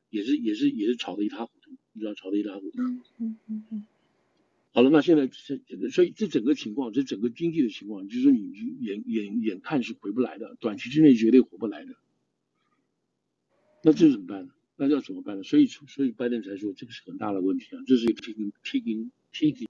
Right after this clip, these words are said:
Speaker 1: bomb 嘛，就是在，一直在滴滴滴滴滴，滴答滴答滴答，什么时候爆你不知道。然后他说呢，他说 China is in，is in trouble，是现在正在进，现在正陷入麻烦，或者陷入一个状况，一个麻烦。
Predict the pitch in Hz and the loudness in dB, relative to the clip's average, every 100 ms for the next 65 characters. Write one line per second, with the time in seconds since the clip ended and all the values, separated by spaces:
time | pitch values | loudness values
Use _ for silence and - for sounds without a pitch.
0 | - 117 - _ - 101 - 113 107 - | -2 -2 -2 _ -8 -8 -2 0 0 -2
1 | - - - - _ - - - - - | -4 -2 -2 -4 _ -20 -20 -20 -18 -8
2 | 113 117 113 110 113 110 - 120 117 113 | -6 -6 -6 -6 -4 -6 -6 -4 -2 0
3 | 123 110 117 - - 110 107 294 - - | -2 -2 -2 -2 -6 -6 -6 -2 -2 -2
4 | - - _ - 107 101 _ _ _ _ | -8 -10 _ -14 -12 -14 _ _ _ _
5 | _ _ _ _ _ - - - - 139 | _ _ _ _ _ -20 -20 -6 4 6
6 | 147 151 151 110 98 101 117 135 139 139 | 6 8 8 6 -4 -10 -8 -6 -6 -4
7 | 113 110 101 - _ - 135 - 131 - | -4 -8 -12 -14 _ 0 0 0 -6 -6
8 | 90 92 - - 120 - 202 139 135 110 | -14 -16 -18 -10 -8 4 6 8 6 4
9 | 135 113 104 - 113 107 - 170 135 120 | 2 0 -4 -6 -8 -8 -2 0 2 2
10 | 120 117 135 104 95 87 101 92 82 113 | 0 -2 -4 -4 -6 -12 -18 -20 -16 0
11 | 120 110 120 120 110 104 107 113 92 107 | 2 4 2 0 0 -2 -2 -4 -8 -12
12 | 98 101 92 90 92 | -8 -8 -10 -16 -20